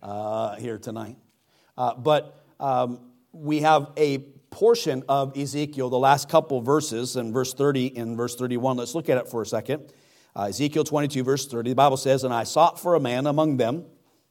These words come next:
that should make up the hedge and stand in the gap before me, uh, for the land, that I should not destroy it, but I found none.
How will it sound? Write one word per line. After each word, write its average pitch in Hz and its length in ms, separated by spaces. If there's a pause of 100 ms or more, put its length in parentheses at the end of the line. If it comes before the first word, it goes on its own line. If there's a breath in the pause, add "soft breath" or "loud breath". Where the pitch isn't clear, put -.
(360)
that 143 160
should 143 180
make 147 180
up 139 160
the 123 100
hedge 131 380 (600 soft breath)
and 107 100
stand 143 300
in 143 60
the 131 80
gap 135 320
before 156 340
me, 139 260
uh, 120 220
for 143 240
the 160 80
land, 131 360
that 127 100
I 131 120
should 123 220
not 135 240
destroy 135 460
it, 131 280
but 120 80
I 123 120
found 135 340
none. 127 380